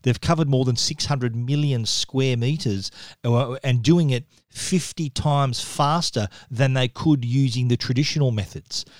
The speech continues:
And, and the whole time they're doing this, because it's done by drone, which is like doing it remotely, they're not putting a single person in danger or exposing them to potential infection. Uh, so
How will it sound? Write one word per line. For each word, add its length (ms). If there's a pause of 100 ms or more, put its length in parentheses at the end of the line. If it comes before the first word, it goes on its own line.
(200)
And, 160
and 180
the 80
whole 400
time 380
they're 100
doing 320
this, 300 (640)
because 280
it's 160
done 280
by 200
drone, 460
which 180
is 140
like 180
doing 260
it 120
remotely, 760 (220)
they're 120
not 340
putting 480
a 100
single 460
person 500
in 160
danger 460 (120)
or 320
exposing 640
them 180
to 300 (100)
potential 560 (160)
infection. 560 (460)
Uh, 280
so 360